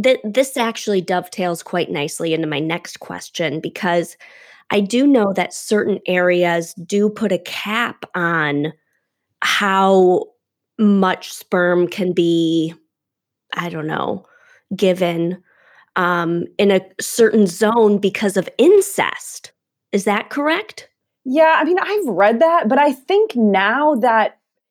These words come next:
Speaker 2: now that banks are shipping all over the place,
Speaker 1: Mm.
Speaker 2: I think that those regulations have kind of, it's more bank specific, like, you know, our bank only allows twenty-five families to use one donor. I think it's more that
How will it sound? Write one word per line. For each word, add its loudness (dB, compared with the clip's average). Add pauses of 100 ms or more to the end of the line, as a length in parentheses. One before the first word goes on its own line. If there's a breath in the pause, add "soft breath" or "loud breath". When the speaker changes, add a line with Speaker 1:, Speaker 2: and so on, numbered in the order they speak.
(400)
Speaker 2:
now 4
that 0
banks 0 (100)
are 2
shipping -2 (180)
all 4
over 2
the -2
place, -6 (360)
Speaker 1:
Mm. -4 (100)
Speaker 2:
I 2
think -4
that -4
those -2
regulations 0
have -8
kind -6
of, -6 (500)
it's 0
more 4
bank -6
specific, -2
like, 0
you -8
know, -6
our 2
bank -6
only -8 (160)
allows -4
twenty-five -8
families -8
to -10
use -6
one -6
donor. -4
I -2
think 0
it's -2
more 4
that -2